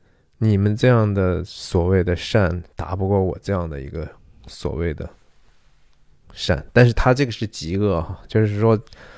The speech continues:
终究那个恶，他想证明的是说恶是更厉害的。尽管从理智上，我们知道说好像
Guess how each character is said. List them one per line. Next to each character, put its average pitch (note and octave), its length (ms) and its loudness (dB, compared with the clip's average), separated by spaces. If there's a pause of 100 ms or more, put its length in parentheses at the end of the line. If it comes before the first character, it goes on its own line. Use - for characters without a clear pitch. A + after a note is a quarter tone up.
(160)
终 C#3 240 4
究 C#3 240 4
那 C3+ 140 0
个 G2 100 0
恶， G2+ 420 2 (1160)
他 A#2+ 160 4
想 D#2 180 0
证 F2 180 -2
明 C#2+ 160 -6
的 D2 120 -8
是 - 180 -12
说 - 340 -10 (960)
恶 A2+ 340 4
是 - 220 -10
更 F#2 340 -2
厉 F2+ 200 -4
害 D#2 240 -6
的。 - 80 -16 (2750)
尽 D#3 200 2
管 B2 220 6
从 A2 240 -2
理 E2 140 -2
智 F#2 160 -2
上， D#2+ 280 -2 (1400)
我 A2 80 -2
们 G2 160 -2
知 A2+ 140 0
道 A#2 160 6
说 G2 180 0
好 E2 160 -6
像 F#2+ 300 -2